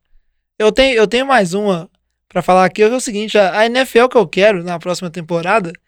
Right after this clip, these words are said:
é uma N F L onde aumente bastante essa questão do, dos analytics e essa questão da ousadia que a gente viu com várias equipes ao longo dessa temporada, de tentar a quarta descida, de ser agressiva, porque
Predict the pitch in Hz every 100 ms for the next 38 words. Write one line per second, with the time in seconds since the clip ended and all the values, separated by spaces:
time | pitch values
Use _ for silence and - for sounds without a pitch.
0 | _ _ _ _ _ 196 196 233 240 214
1 | 226 240 220 247 202 208 277 - 262 196
2 | 226 254 - 214 254 - 254 220 - -
3 | 202 - 202 220 214 196 165 175 175 214
4 | 214 180 220 226 - - 190 175 190 196
5 | 185 190 180 202 196 202 220 226 185 147
6 | 214 220 196 196 190 175 202 196 175 196
7 | 240 214 196 - 196 - 180 180 180 170
8 | 180 180 165 170 170 208 190 185 254 240
9 | 180 233 247 233 214 190 180 - 214 185
10 | 156 202 202 185 170 180 202 185 202 202
11 | 214 202